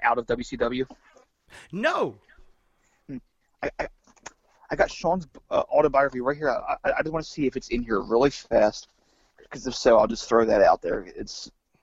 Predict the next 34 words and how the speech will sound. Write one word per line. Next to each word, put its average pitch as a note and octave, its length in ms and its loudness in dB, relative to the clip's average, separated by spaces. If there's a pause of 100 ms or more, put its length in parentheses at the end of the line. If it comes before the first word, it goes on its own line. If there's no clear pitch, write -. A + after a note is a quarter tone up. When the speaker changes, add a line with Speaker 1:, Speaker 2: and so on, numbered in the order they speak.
(240)
Speaker 1:
kinda - 140 -2
funny, G2+ 360 -4
actually. - 440 -4 (760)
Speaker 2:
Well, G3 200 2
you, G3 220 -6
Speaker 1:
You - 80 -8
have A#3+ 80 0
to F#3 80 -4
Speaker 2:
you C#4+ 80 2
Speaker 1:
put D#4+ 60 0
Speaker 2:
do E4 140 2
that, D#3 360 4
and F3+ 100 -2
I G3 100 4
would G#3+ 140 0
like G3+ 240 0
to D#3+ 60 -14
send G3 240 -4
some F3 240 -12
love C#3+ 220 -4
to D3+ 140 -16
Russ C3 380 -18
Greenberg, C3 840 -18 (220)
who G#3+ 120 0
is G#3 120 -4
the A3 80 -4
man C#4 340 2
this A#3 200 -4
week F#3 260 -6
who G3 120 -12
is E3+ 120 -12
charged C3 720 -4 (320)
with E3+ 200 -14
making D#3+ 680 -10